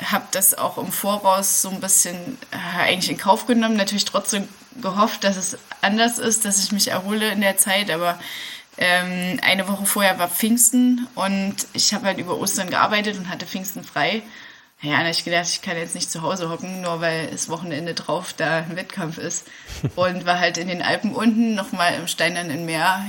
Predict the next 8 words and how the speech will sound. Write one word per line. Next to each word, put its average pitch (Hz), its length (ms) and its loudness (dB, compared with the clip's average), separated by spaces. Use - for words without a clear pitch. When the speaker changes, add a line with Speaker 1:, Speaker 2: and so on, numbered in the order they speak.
Speaker 1:
irgendwie 175 240 -6
so 180 140 -2
eine 170 160 0
Acht-Stunden-Tour. 208 800 -2
Ähm, 175 400 2
war 190 140 4
sehr 190 200 0
schön, 240 500 4